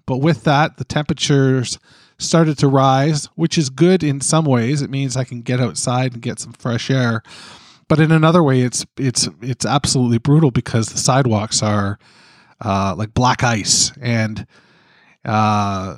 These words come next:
if you haven't experienced black ice, it's ice that you just can't see. It's, um, it's invisible,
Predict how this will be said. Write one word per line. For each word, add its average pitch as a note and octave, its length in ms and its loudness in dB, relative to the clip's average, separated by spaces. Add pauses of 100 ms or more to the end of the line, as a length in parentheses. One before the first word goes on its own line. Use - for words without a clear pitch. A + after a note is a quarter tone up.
(140)
if A#2+ 260 -4
you B2+ 60 4
haven't D#3 220 2
experienced C3+ 500 2
black B2 300 2
ice, A2 260 0
it's G#2+ 160 -4
ice B2 320 2
that A2 120 -2
you A2 140 -2
just - 240 -2
can't A#2+ 280 -2
see. G2 400 0
It's, - 280 -2
um, G2 540 -6 (640)
it's - 160 -12
invisible, F#2+ 680 -2